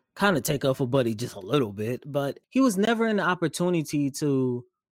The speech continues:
prove himself. I mean, his rookie season, eighteen, we have Lo-, we have Lamar Miller, ended up being a, a Pro Bowler that year. You know, twenty nineteen, we go to,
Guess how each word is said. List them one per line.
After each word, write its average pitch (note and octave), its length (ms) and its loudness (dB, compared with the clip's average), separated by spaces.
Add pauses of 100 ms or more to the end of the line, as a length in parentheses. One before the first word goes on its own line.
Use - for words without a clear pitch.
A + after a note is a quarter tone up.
(180)
prove G#3+ 280 2
himself. A#2 420 -6 (180)
I C3 60 -6
mean, C#3+ 560 0
his C#3 200 0
rookie E3+ 280 -2
season, D#3 340 -2
eighteen, D#3+ 400 0
we B2+ 100 -2
have C3 220 -2
Lo-, C3 160 -4 (100)
we C3+ 160 -4
have C3+ 160 -2
Lamar A#2+ 300 -4
Miller, D#3 400 0 (420)
ended C#3+ 200 -2
up C3 140 -2
being C3 200 -4
a, A#2+ 60 -6
a G#2+ 180 -10
Pro E3 220 -2
Bowler C#3+ 360 -2
that C#3 200 -2
year. C#3 360 -2 (180)
You C#3 100 -2
know, C3 140 0
twenty D#3 280 -2
nineteen, C#3+ 600 -2
we C3 120 -2
go C3+ 220 -2
to, - 240 -12